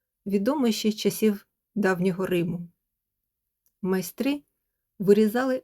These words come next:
тонкий візерунок на сріблі, а потім заповнювали ці лінії особливою сумішчю, сплавом сірки, срібла,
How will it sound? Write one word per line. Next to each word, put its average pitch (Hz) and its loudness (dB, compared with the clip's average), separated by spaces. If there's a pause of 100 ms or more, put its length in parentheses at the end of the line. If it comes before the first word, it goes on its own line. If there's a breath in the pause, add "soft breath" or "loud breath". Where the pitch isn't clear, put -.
(100)
тонкий 214 0
візерунок 226 0
на 202 2
сріблі, 185 -2 (840)
а 208 -2
потім 254 -6
заповнювали 214 0
ці 202 -2
лінії 202 0 (1000)
особливою 262 0
сумішчю, 196 -4 (420)
сплавом 190 0
сірки, 226 -2 (120)
срібла, 220 2